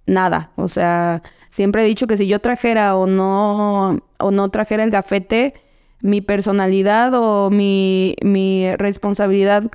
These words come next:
con el equipo y para el equipo sería exactamente, este, igual, ¿no? Este,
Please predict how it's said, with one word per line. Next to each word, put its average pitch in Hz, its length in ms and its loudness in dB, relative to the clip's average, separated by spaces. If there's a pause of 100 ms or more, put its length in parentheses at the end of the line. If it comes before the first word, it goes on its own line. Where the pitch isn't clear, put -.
(100)
con 240 200 2
el 240 100 2
equipo 202 380 -2
y 233 40 0
para 208 180 0
el 185 60 0
equipo 185 320 -2
sería 202 400 0 (460)
exactamente, 190 1200 0
este, 175 840 -4 (360)
igual, 185 540 0
¿no? 190 200 -2 (480)
Este, 180 1000 -2